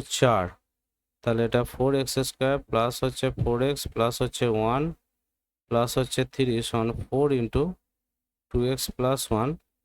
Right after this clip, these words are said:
যথারীতি ফোর এক্স স্কয়ার প্লাস ফোর এক্স প্লাস ফোর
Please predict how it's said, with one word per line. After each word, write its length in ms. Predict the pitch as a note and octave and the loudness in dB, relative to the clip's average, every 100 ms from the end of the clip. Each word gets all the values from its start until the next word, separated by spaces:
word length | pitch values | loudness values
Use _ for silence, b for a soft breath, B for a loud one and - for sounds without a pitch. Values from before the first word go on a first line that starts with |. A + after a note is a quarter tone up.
| _ _ _ _ _ - | _ _ _ _ _ -4
যথারীতি 520 | A2+ A2+ C3 C3 C3+ | 0 2 2 2 0
ফোর 260 | A2+ A#2 B2+ | 0 0 0
এক্স 200 | C3 - B2+ - | -2 -2 -6 -4
স্কয়ার 260 | - C3 C#3 - | -2 -2 -2 -2
প্লাস 220 | A#2 B2 - | -2 -2 -2
ফোর 160 | A#2 A#2+ | -2 0
এক্স 220 | C#3 C#3 - | 0 -4 -8
প্লাস 300 | - A2+ A#2+ - | -2 -2 -2 -4
ফোর 280 | - C#3 | -2 0